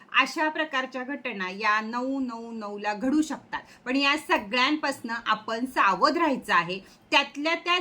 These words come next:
ज्यांच्याकडं राशी ब्रेसलेट आहे, त्यांना कशाचाही धोका नाही. आपल्या आपल्या ब्रेसलेटला क्लीन करा आणि त्याप्रमाणे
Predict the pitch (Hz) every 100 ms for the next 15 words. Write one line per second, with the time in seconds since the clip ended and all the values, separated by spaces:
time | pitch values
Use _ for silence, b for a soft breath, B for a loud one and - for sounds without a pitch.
0 | 277 320 277 254 269 285 285 262 277 277
1 | 240 208 - 294 320 277 226 208 - 226
2 | 226 226 - 262 277 294 220 - B -
3 | 240 233 233 247 - 269 262 247 202 226
4 | 220 202 247 214 277 208 - 196 - -
5 | - 247 254 240 185 320 - 214 247 240
6 | 240 247 240 262 - 247 226 208 214 214
7 | 240 277 294 294 277 285 - B - 214
8 | 226 233 247 220 214 208 202 196 294